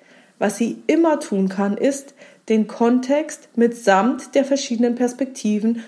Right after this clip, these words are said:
und schwierigen Gemengelage darzustellen. Das ist auch eine Form von Objektivität, die den Diskussionsprozess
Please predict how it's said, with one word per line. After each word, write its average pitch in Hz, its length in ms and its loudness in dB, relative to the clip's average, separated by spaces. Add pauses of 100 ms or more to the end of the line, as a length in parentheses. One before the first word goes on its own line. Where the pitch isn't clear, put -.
(140)
und 220 180 0
schwierigen 302 540 -2
Gemengelage 214 800 2
darzustellen. 160 920 -2 (500)
Das 175 480 -2
ist 240 220 -6
auch 254 240 2
eine 185 260 0
Form 180 300 0
von 180 200 0
Objektivität, 190 1000 -2 (280)
die 233 100 0
den 214 160 2
Diskussionsprozess 214 1300 -2